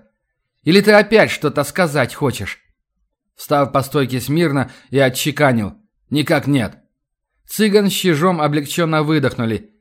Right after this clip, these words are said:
Ерёмин усмехнулся: «Ещё бы ты чего-то там вякал после такого залёта». Хм! Вякнуть, как выразилось начальство, у меня было много чего. Только я и так уже наговорил выше крыши,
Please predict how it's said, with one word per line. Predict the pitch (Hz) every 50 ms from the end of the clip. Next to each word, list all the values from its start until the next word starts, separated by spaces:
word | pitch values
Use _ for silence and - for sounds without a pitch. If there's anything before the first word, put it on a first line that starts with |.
| _ _ -
Ерёмин | 120 147 156 151 160 151 151 147 143 -
усмехнулся: | 147 131 - - 156 135 - 165 143 123 113 - - 92 - _ _ _ _ _ _ _ _ _ _
«Ещё | - 165 196 180 - - - 220 202
бы | 160 151
ты | 131 - 175
чего-то | - - 165 165 151 156 139 139 131
там | 139 147 139 127
вякал | 117 135 151 127 117 - 110 98 - _ _ _ _ _ _ _
после | - 151 160 - - 139
такого | 131 - 147 - - 147 131 131
залёта». | 123 117 147 147 143 135 113 98 - 80 - _ _ _ _ _ _ _ _ _ _ _ _ _ _ _ _ _ _ -
Хм! | - 156 131 - - _ _ _ _ _ _ _ _ _ _ _ -
Вякнуть, | 131 175 208 214 180 233 208 165
как | - 208 185 185
выразилось | 185 214 214 202 170 190 190 190 165 -
начальство, | 175 165 147 - 185 185 190 190 - - - 170 147 - - _ _ _
у | 123
меня | 123 135 147 180 196 185
было | 175 190 185 185
много | 180 180 185 185 175 160 131 127
чего. | 113 - 139 131 120 110 92 - - _ _ _ _ _ _ _ _ _
Только | - 175 180 175 175 185 185
я | 175 165 165 190 180
и | - - 185 175
так | - - 165 156 147 143 139 143
уже | 143 123 143 147
наговорил | 139 139 131 139 135 135 139 156 165 165 151
выше | 143 147 135 - 135
крыши, | 131 139 143 170 175 147 - 139 113 -